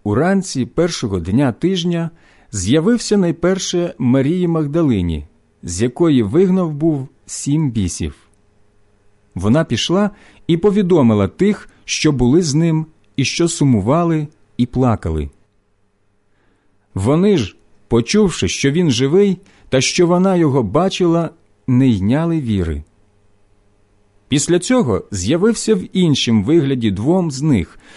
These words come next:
що були в дорозі і йшли на село. І ці,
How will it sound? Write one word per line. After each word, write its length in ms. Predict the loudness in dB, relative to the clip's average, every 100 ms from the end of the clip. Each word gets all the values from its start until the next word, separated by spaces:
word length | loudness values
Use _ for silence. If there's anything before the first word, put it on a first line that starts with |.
| -16
що 240 | -8 -2 0
були 280 | 2 2
в 80 | 2
дорозі 580 | 2 2 2 0 -4 -4 _
і 80 | -2
йшли 360 | -2 0 0 2
на 100 | 0
село. 480 | -4 -2 -2 -2 -6 _ _ _ _ _ _ _ _ 0
І 140 | 0
ці, 400 | 0 -2 0 0